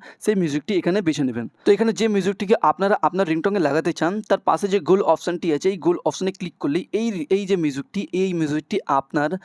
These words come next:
রিংটোনে সেট হয়ে যাবে। তো আমি যেহেতু iPhone সিক্স এর মিউজিকটি সেট করে নেবো। মিউজিকটিকে বেছে নেওয়ার পরে স্ক্রল করে নিচে আসলে এখানে মেক রিংটোনের অপশন পাবেন। এই মেক রিংটোন অপশনে ক্লিক করে দেবেন। মেক রিংটোন অপশনে ক্লিক করার কিছু সেকেন্ড পরেই আপনার নামে রিংটোনটি তৈরি হয়ে যাবে।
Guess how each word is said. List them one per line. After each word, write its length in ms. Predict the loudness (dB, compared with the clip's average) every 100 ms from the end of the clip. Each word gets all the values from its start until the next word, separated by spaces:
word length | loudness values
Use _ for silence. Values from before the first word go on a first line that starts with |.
| -10 -4
রিংটোনে 340 | -2 0 0
সেট 280 | 2 0 2
হয়ে 120 | 0
যাবে। 220 | -2 -4 -8 _ _ 0
তো 80 |
আমি 140 | 0 2
যেহেতু 300 | 0 0 -2 0
iPhone 280 | -2 -2
সিক্স 280 | -4 -6 0
এর 80 | 0
মিউজিকটি 500 | 0 -4 -6 -4 -6 -8 -6
সেট 200 | -2 0
করে 160 | 0 -2
নেবো। 220 | -4 -10 -6
মিউজিকটিকে 500 | -2 0 -2 -4 -2
বেছে 240 | 0 0 0
নেওয়ার 160 | -2
পরে 200 | 0 0
স্ক্রল 340 | -2 -4 0 0
করে 160 | 0
নিচে 300 | 0 0 0
আসলে 280 | 0 0 -2
এখানে 300 | 0 0 -2
মেক 340 | 0 0 0 0
রিংটোনের 360 | 0 0 0
অপশন 260 | -2 -4 -4
পাবেন। 280 | -2 -2 -6 -4
এই 100 | -2
মেক 260 | -2 -2
রিংটোন 460 | -4 -4 0 0 0 -4
অপশনে 320 | -4 -4 -6
ক্লিক 200 | -4 -6 -4
করে 120 | -4
দেবেন। 200 | -4 -2
মেক 240 | 0 0 -2
রিংটোন 360 | -2 2 2
অপশনে 260 | 2 0 -2
ক্লিক 240 | -2 -4
করার 220 | 0 0
কিছু 240 | 0 -4 -4
সেকেন্ড 320 | -2 -2 -2
পরেই 300 | 0 0 0 2
আপনার 340 | 2 2 -2
নামে 220 | 0 0
রিংটোনটি 480 | 0 0 -2 -2 -4
তৈরি 320 | -2 0 0
হয়ে 140 | -2 -4
যাবে। 260 | -6 -10